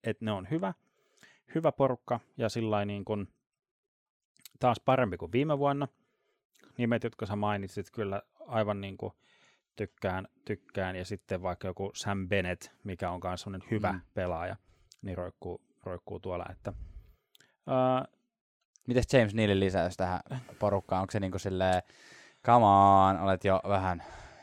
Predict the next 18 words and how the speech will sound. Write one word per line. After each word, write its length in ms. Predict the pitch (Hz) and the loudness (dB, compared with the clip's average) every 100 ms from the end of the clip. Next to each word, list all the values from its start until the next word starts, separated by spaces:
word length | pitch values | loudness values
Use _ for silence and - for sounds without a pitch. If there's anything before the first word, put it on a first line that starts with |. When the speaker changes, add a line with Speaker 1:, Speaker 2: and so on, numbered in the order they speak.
| - - | -12 -2
Speaker 2:
heikentynyt 600 | 98 98 92 92 90 87 | 0 0 -2 -2 -4 -4
ja 80 | 90 | -6
nyt, 160 | 90 - | -6 -8
nyt 180 | - 95 _ - | -10 -12 _ -2
Calgary 320 | 95 90 90 | 0 0 0
otti 180 | 87 - | -4 -6
säälistä", 440 | 90 85 85 - 85 | -4 -4 -4 -8 -6
vai? 140 | 82 - _ _ _ _ _ | -6 -10 _ _ _ _ _
Speaker 1:
Ja 160 | 117 127 | -4 -4
a-, 220 | 143 143 139 | -4 -6 -4
antoi 180 | 135 | -2
vielä 140 | 135 139 | -2 -2
pitkän 420 | 156 - 147 135 _ _ _ - - | -4 -4 -6 -6 _ _ _ -20 -16
so-, 300 | - 151 147 | -4 -4 -2
sopimuksenkin, 760 | 151 143 120 98 - 107 92 104 | -6 -4 -4 -6 -8 -8 -4 -4
että 180 | - 113 | -2 -2
jotain 360 | 127 151 131 | -2 -2 -2
ne, 120 | 113 | -2